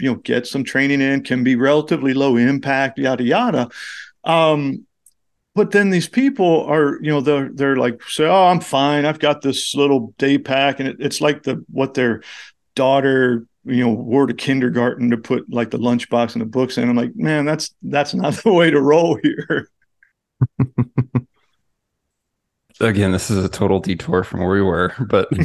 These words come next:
Speaker 3: <laughs> let's go with it. John, you just mentioned you were fifty-nine. Um,
Speaker 1: Mm-hmm.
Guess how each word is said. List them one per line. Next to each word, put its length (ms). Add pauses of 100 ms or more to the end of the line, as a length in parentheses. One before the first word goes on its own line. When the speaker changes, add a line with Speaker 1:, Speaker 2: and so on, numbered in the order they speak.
Speaker 3:
<laughs> 220
let's 240
go 160
with 120
it. 100 (840)
John, 300
you 100
just 200
mentioned 340
you 80
were 140
fifty-nine. 840 (200)
Um, 480
Speaker 1:
Mm-hmm. 100